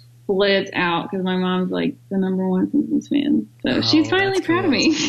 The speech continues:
Speaker 1: <laughs>
Speaker 2: That's amazing. Yeah, anytime you can, uh, you know, get your parents <laughs> excited for something that you do, you know, that's good.
Speaker 1: Yeah.
Speaker 2: You need that approval.
Speaker 1: Sure do.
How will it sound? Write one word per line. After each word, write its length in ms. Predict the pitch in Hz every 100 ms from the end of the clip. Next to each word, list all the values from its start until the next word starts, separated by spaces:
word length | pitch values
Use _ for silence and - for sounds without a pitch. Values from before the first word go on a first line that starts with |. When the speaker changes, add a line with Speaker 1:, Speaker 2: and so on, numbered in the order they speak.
| -
Speaker 1:
<laughs> 60 | -
Speaker 2:
That's 240 | 147 180
amazing. 580 | 208 220 247 139 110 104
Yeah, 160 | 120 104
anytime 560 | 123 180 190 170 160
you 140 | 151 135
can, 260 | 139 127
uh, 240 | 123 117 113 - 143 131 -
you 100 | 107
know, 220 | 104 104
get 260 | 101 113
your 120 | 117 110 104 -
parents 280 | 120 120
<laughs> 0 |
excited 680 | 104 - 110 - - 220 202
for 160 | - 143
something 320 | 135 120 113
that 140 | 110
you 100 | 107
do, 240 | 101 104 104
you 120 | 117
know, 240 | 95 101 127
that's 200 | - 117
good. 280 | - 87 120 -
Speaker 1:
Yeah. 560 | 339 453 - 170 170 - 156 - -
Speaker 2:
You 80 | 113
need 140 | 151
that 120 | 117
approval. 580 | 131 131 170 202 120 - - - -
Speaker 1:
Sure 140 | 269
do. 500 | 254 214 269 196 196